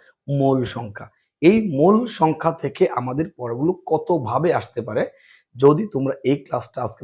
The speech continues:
ভালো করে করো, ইনশাল্লাহ, তাহলে অনেকগুলো এমসিকিউর উত্তর তোমরা পেয়ে যাবে। আমরা মূল সংখ্যার সাথে আমরা অ্যাভোগাড্রো সংখ্যা, আমাদের মূলার আয়তন, সেখান থেকে আমাদের যে একটা সম্পর্ক আছে,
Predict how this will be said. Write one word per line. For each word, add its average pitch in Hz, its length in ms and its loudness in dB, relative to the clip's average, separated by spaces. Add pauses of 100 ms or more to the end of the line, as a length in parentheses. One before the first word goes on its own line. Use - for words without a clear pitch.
ভালো 113 180 -2
করে 117 200 -2
করো, 117 140 -2 (180)
ইনশাল্লাহ, 127 480 -2 (400)
তাহলে 131 200 0 (180)
অনেকগুলো 180 640 4 (200)
এমসিকিউর 123 520 -4
উত্তর - 260 -12
তোমরা 110 220 -6
পেয়ে 104 160 -4
যাবে। 104 160 -16 (840)
আমরা 123 260 2 (120)
মূল 131 140 2 (120)
সংখ্যার 139 360 -6
সাথে - 220 -6 (100)
আমরা 143 160 0 (440)
অ্যাভোগাড্রো 123 520 -2
সংখ্যা, 120 300 -8 (120)
আমাদের 120 300 -6
মূলার 120 300 0
আয়তন, 117 360 -2 (420)
সেখান 139 360 -2
থেকে 143 200 -4
আমাদের 123 220 -2
যে 127 100 2
একটা 120 120 -10 (100)
সম্পর্ক 123 440 -4 (180)
আছে, - 240 -8